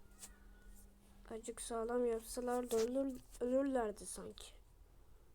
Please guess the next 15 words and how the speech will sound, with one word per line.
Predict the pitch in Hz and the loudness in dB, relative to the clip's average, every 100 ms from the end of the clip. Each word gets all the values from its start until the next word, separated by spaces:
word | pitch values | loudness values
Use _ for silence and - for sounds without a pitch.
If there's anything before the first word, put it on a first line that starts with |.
| - - - - - - - - - | -20 -20 -20 -20 -20 -20 -20 -18 -16
De | 254 247 | -2 0
ölecekler | 240 226 254 240 240 220 | 2 0 -2 -2 -2 -4
zaten. | 214 208 196 - 202 196 - - - - - - - - - - - - - - - - - - - - | -4 -8 -8 -10 -16 -16 -20 10 12 12 12 6 6 -10 12 12 12 12 2 0 -10 -18 -20 -6 8 8
İyi | 247 | 8
ki | - 240 | 2 0
de | 233 | -4
sağlam | - 226 220 - 440 | -4 0 12 12 12
yapmamışlar | - - 233 - - - - - | 12 4 12 12 12 12 12 12
aslında. | - - - - - - - - - - - - - - - - - - - - - - - - - - - - - | 2 -2 -2 -2 -12 -16 -18 -10 -8 -8 -10 -14 -16 -16 -16 -14 -16 -14 -14 -12 -12 -12 -14 -14 -16 -10 -4 -4 2
Oh. | 311 302 269 - - - - - - - - - - 294 | 4 4 2 -2 -4 -6 -6 -8 -6 -2 -2 -4 4 8
Oh. | 285 277 285 - - - - - - - - 277 247 - - - - - - - - - | 10 8 4 -4 -14 -18 -18 -20 -20 -20 0 2 2 -2 -12 -14 -18 -18 -16 -16 -16 -6
Lan | 247 262 | 4 6
oğlum | 269 277 262 254 | 6 6 6 6
yaralandık | 254 254 262 269 277 277 339 - | 6 6 4 4 4 6 4 4
ya. | 247 220 202 | 2 2 0